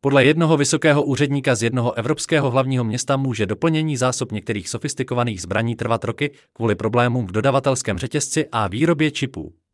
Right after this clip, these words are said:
To podnítilo obavy, že americký obranný průmysl může z války profitovat ještě více.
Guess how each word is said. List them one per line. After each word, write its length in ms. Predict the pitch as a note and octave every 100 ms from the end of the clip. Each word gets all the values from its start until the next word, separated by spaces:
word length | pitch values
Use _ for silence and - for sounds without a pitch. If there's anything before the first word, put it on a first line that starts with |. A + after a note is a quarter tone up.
| _ _ _ _ _ _ _ _ _ _
To 120 | - A2+
podnítilo 480 | C3+ C#3+ C3+ C#3+
obavy, 340 | C3 C#3 C#3 D3
že 120 | C3+
americký 480 | A#2+ B2+ C3 - -
obranný 340 | G#2+ A#2+ A#2
průmysl 420 | - A#2+ C3 -
může 260 | C3 A#2 G#2
z 80 | F#2
války 340 | G#2+ C3 C3
profitovat 540 | B2+ A2 C3 C3+ B2 A#2
ještě 260 | F#2+ A#2+
více. 380 | G2 F2+ D2+